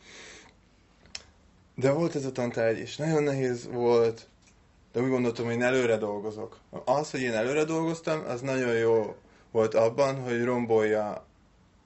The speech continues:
azt az időmet, amit a középiskolára tudtam volna fektetni. Úgyhogy, ö... úgyhogy nem jó. És emlékszünk Sárára és Ábrahámra.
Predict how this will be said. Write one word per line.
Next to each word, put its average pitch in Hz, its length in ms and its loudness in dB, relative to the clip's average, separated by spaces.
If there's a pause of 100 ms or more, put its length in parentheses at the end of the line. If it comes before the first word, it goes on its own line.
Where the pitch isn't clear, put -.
(440)
azt 117 300 -2
az 113 140 -10
időmet, 123 440 -4
amit 117 200 -6
a 113 60 -8
középiskolára 104 840 -4
tudtam 101 380 -6
volna 98 280 -4
fektetni. 107 720 -6 (1000)
Úgyhogy, 110 500 -2
ö... 110 400 4 (760)
úgyhogy 135 200 -6
nem 151 180 2
jó. 101 200 -2 (640)
És - 120 -6
emlékszünk 131 500 -2
Sárára 117 520 0
és 127 140 -8
Ábrahámra. 107 680 -4